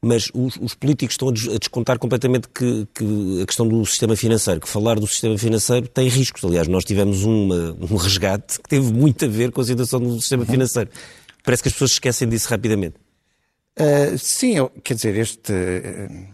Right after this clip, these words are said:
Speaker 2: eu, eu penso, quando, quando percebi que este tema podia surgir, eu escrevi algo, eh, mas depois fica sempre desatualizado, porque para nós contarmos a história, eh, temos que estar aqui horas
Speaker 1: Sim,
Speaker 2: a contar
Speaker 1: horas,
Speaker 2: a
Speaker 1: sim.
Speaker 2: história, isso não, as pessoas já ouviram todas a história, estão cansadas da história. Portanto, eu, eu prefiro começar pelo fim.
Speaker 1: Sim.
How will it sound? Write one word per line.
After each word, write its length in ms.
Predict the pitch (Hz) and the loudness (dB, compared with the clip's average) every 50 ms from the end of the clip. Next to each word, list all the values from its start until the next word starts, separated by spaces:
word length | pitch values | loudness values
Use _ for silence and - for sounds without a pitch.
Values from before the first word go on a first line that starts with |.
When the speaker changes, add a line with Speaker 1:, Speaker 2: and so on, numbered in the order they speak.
| 110 - - | -20 -14 -14
Speaker 2:
eu, 300 | 107 - - 139 - - - | -14 -8 -6 -6 -6 -6 -4
eu 100 | - 131 | -6 -2
penso, 180 | - 123 107 107 - - | 0 0 -2 -2 -4 -4
quando, 160 | 127 113 - - | -6 -6 -4 0
quando 140 | - 131 117 | 0 0 0
percebi 260 | - - - 151 143 | 0 0 0 2 2
que 80 | - 139 | 2 0
este 120 | 127 - - | 0 0 0
tema 160 | 127 120 117 | 0 0 0
podia 240 | - - 123 123 110 | 0 0 0 0 0
surgir, 500 | - - 107 98 101 120 127 131 131 127 | 0 -2 -4 -4 -2 0 0 2 2 0
eu 120 | 123 110 107 | 0 -2 -2
escrevi 480 | - - - 117 104 95 113 113 98 | -4 -6 -4 -6 -4 0 2 2 4
algo, 480 | 98 107 107 104 104 107 104 - - - - | 4 2 2 0 -2 -2 -4 -4 -8 -8 -4
eh, 280 | 101 95 92 90 87 95 95 | -2 -2 0 0 -2 -2 -4
mas 100 | 98 92 | -6 -6
depois 200 | - - 107 - | -4 -4 -2 -2
fica 200 | - 104 - 98 | -2 -2 -2 -2
sempre 220 | - - 101 95 - | 0 0 -2 -2 -2
desatualizado, 640 | 104 95 - 98 98 101 87 101 90 85 82 - | -4 -2 -2 -2 -2 0 0 0 0 -2 -2 -6
porque 180 | - 95 - _ | -8 -10 -6 _
para 160 | - 107 110 | -4 0 2
nós 180 | 123 131 127 - | 2 2 2 2
contarmos 380 | - 127 - 117 107 104 98 | 0 0 0 0 0 0 0
a 40 | 113 | -2
história, 600 | 104 - - 123 123 127 123 127 127 120 120 123 - - - | -4 -2 -2 0 2 2 2 2 0 0 -2 -4 -6 -6 -4
eh, 180 | 101 98 - - - | -2 -2 -2 -4 -4
temos 180 | - 101 98 | -6 -6 -6
que 60 | - - | -6 -2
estar 160 | - 98 90 | -2 0 0
aqui 360 | 87 - - 87 82 82 85 | 0 -2 -4 -4 -4 -2 0
horas 320 | 87 101 98 87 87 80 78 | 2 2 2 2 0 0 2
Speaker 1:
Sim, 180 | 156 151 127 | 2 4 4
Speaker 2:
a 40 | 117 | 4
contar 40 | 117 107 110 | 4 4 2
Speaker 1:
horas, 20 | 110 101 | 2 2
Speaker 2:
a 20 | |
Speaker 1:
sim. 40 | 82 | 0
Speaker 2:
história, 300 | 73 - 110 110 107 107 | -2 0 0 0 0 0
isso 260 | 92 85 - - 104 | -2 -4 -6 -8 -8
não, 380 | 98 92 95 90 95 98 95 95 - - | -6 -6 -6 -6 -6 -6 -6 -8 -8 -12
as 140 | 95 92 | -12 -10
pessoas 180 | - - 110 92 | -8 -6 -2 0
já 60 | 98 92 | 0 2
ouviram 180 | 90 95 92 | 2 0 0
todas 200 | - 104 98 90 | 0 -2 -2 -2
a 20 | 90 | -2
história, 220 | - - 107 101 | -2 -2 -2 -2
estão 140 | 98 - 87 | -2 -2 -4
cansadas 520 | - 90 85 - - 104 98 98 98 - - - - - - - - _ _ _ _ _ _ _ - | -4 -4 -2 0 0 0 0 0 -2 -6 -12 -20 -20 -20 -20 -20 -20 _ _ _ _ _ _ _ -2
da 60 | 123 | 0
história. 360 | - - - 104 87 85 92 | 0 0 0 0 0 0 -2
Portanto, 300 | - - - 131 120 135 | -4 -4 -6 -4 0 2
eu, 140 | 139 131 - - - | 0 0 0 -4 -6
eu 80 | 143 | -6
prefiro 180 | - - 147 - | -4 -4 -2 0
começar 240 | 131 120 - 135 113 | 0 2 2 2 0
pelo 140 | - 117 104 | 0 -4 -6
fim. 300 | - - 85 - - - _ _ _ _ _ | -6 -8 -10 -10 -14 -20 _ _ _ _ _
Speaker 1:
Sim. 120 | 78 73 | -20 -20